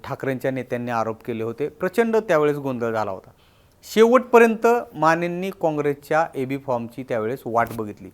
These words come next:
मात्र दिलीप मानेंना काय काँग्रेसकडून एबी फॉर्म मिळाला नाही आणि नंतर त्यांनी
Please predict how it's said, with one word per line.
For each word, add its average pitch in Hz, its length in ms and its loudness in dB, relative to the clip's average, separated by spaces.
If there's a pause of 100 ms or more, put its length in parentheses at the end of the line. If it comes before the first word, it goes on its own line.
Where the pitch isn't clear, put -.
(500)
मात्र 165 420 2 (200)
दिलीप 151 380 -6
मानेंना 127 420 -6
काय 123 260 -6
काँग्रेसकडून 120 800 -8
एबी 117 200 -8
फॉर्म 139 240 -6
मिळाला 208 340 6
नाही 120 140 -4 (320)
आणि 156 200 -2
नंतर 175 460 0 (720)
त्यांनी 180 380 4